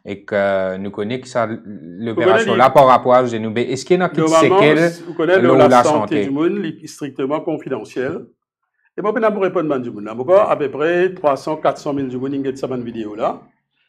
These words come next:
Speaker 2: Bien sûr, ban fanatique du M S M, ban spécialiste de diffamation.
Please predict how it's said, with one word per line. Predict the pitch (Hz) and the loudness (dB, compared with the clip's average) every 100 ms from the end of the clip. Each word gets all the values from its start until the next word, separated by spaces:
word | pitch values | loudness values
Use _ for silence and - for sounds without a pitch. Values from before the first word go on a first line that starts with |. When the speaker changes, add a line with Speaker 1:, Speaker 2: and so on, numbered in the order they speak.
| _ | _
Speaker 2:
Bien | 240 240 | -6 -4
sûr, | 226 233 247 254 254 247 - _ _ _ _ _ 170 | -4 -4 -2 2 2 0 -10 _ _ _ _ _ 0
ban | 170 170 | 0 2
fanatique | 175 165 160 170 | 2 0 -2 -6
du | 151 | -2
M | 160 135 | 0 0
S | 110 | -2
M, | 156 165 226 277 - _ - | -2 -2 -4 -10 -14 _ -12
ban | 139 | -10
spécialiste | 135 - 165 175 156 175 - | -6 -4 0 2 2 0 -4
de | 156 | -6
diffamation. | 135 139 135 107 - 165 196 | -6 -6 -6 -6 -10 -8 -8